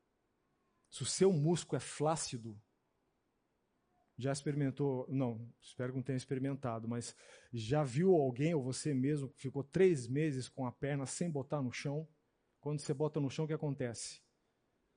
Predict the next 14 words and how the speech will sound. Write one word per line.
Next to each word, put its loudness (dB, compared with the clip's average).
É -6
flácido. -4
Aquele 2
músculo 2
não 2
consegue 0
suportar 0
aquele -2
peso. -8
Precisa 2
fazer 4
o 4
quê? 8
Fisioterapia, -2